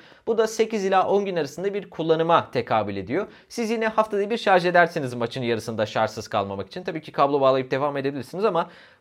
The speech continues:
durum böyle. Yani bu performansın yanında bir hafta üstü kullanım süresi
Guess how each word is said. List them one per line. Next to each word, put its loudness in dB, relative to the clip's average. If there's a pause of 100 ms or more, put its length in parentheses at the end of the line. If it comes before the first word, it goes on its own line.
durum 6
böyle. 10
Yani 4
bu -2
performansın 2
yanında 4
bir 0
hafta 2
üstü -2
kullanım 2
süresi -2